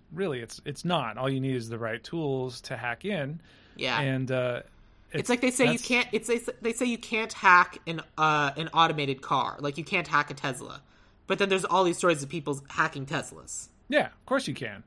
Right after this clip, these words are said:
Speaker 1: You just need to know how to do it. Like, you
Speaker 2: Yeah.
Speaker 1: just need to figure it out. Uh, I, I think that's a really cool idea, almost in a, like, kinda Evil Dead-ish in a way of, <laughs> like, you
Speaker 2: Yeah.
Speaker 1: never know who's next, who's gonna get,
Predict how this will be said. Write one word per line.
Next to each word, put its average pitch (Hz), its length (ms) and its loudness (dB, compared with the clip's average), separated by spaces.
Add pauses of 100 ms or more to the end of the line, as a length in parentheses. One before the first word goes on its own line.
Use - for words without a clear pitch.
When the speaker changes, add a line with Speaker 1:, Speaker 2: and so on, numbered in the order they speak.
Speaker 1:
You 143 100 -4
just 147 140 -6
need 151 100 0
to 131 80 -2
know 127 160 0
how 127 80 0
to 123 80 -4
do 196 180 -4
it. - 160 -10
Like, 123 180 -4
you 226 80 4
Speaker 2:
Yeah. 208 40 6
Speaker 1:
just 160 100 2
need 147 60 -2
to 123 80 -4
figure 123 320 -2
it 120 60 -2
out. 143 240 -2 (800)
Uh, 143 380 -2 (280)
I, 160 120 -2 (120)
I 180 60 4
think 208 140 2
that's 131 140 0
a 131 60 -4
really 143 260 0
cool 143 300 -2
idea, 127 400 2
almost 185 340 0
in 135 120 -2
a, 117 160 -6 (120)
like, 131 300 -2
kinda 143 340 -4 (280)
Evil 151 280 0
Dead-ish 127 520 -2
in 131 100 -4
a 117 80 -4
way 120 380 0
of, 120 360 -6
<laughs> - 0 -
like, 170 260 0 (260)
you 160 140 0
Speaker 2:
Yeah. 143 40 4
Speaker 1:
never 170 200 8
know 160 220 6
who's 160 280 6
next, 156 400 2
who's 151 180 -2
gonna 147 200 2
get, 143 220 0